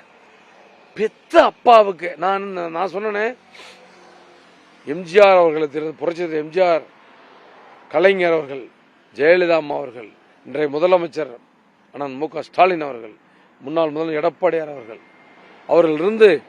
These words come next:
இன்னைக்கு எல்லா தலைவர்களையும் எடுத்துக்கிட்டீங்கன்னா, அப்பா அம்மாவை அந்த அளவுக்கு மதித்தவர்கள், அப்படியெல்லாம் மதித்தவர்கள் தான் இன்றைக்கு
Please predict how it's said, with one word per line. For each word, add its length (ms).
இன்னைக்கு 320
எல்லா 260
தலைவர்களையும் 400
எடுத்துக்கிட்டீங்கன்னா, 540
அப்பா 280
அம்மாவை 380
அந்த 260
அளவுக்கு 340
மதித்தவர்கள், 600
அப்படியெல்லாம் 480
மதித்தவர்கள் 480
தான் 120
இன்றைக்கு 240